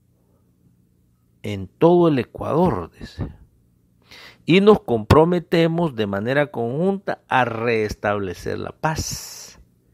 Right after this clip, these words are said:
en el país". Es grave entonces, porque, eh, aquí les estamos leyendo exactamente, hace, esto está recién salido de esta comisión,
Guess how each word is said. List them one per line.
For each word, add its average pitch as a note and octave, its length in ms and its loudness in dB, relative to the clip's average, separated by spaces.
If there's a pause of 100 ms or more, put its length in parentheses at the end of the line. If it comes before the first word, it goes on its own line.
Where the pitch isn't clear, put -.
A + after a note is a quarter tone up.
(300)
en G#2 200 -6
el A#2+ 180 -2
país". - 760 -10 (1200)
Es - 100 -20
grave F3 360 4
entonces, - 580 -4 (800)
porque, F#3 580 4
eh, G#2+ 680 -4
aquí G#3 580 -4 (720)
les A2 180 -2
estamos C3+ 400 2
leyendo E3 320 4
exactamente, D#3+ 800 0
hace, C#3+ 340 2
esto C3 480 2
está C3+ 400 0
recién B2+ 400 0
salido B2 720 0 (580)
de G#2+ 880 2
esta A2 760 4 (380)
comisión, F3+ 580 2